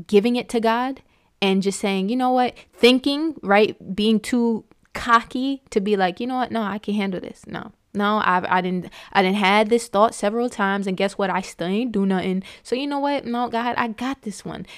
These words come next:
'Cause that's what you're communicating. You don't have to say that, but that's what, that's what we communicate.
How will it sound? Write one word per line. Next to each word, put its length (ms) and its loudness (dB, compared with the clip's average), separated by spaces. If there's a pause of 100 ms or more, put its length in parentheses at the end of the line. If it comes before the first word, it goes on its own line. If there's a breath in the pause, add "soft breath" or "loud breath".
(120)
'Cause 120 -2
that's 160 4
what 120 -4
you're 100 0
communicating. 540 -4
You 80 -2
don't 120 -2
have 100 -4
to 80 -8
say 160 0
that, 140 2
but 80 -8
that's 180 0
what, 220 0
that's 240 -2
what 160 0
we 100 -4
communicate. 680 -4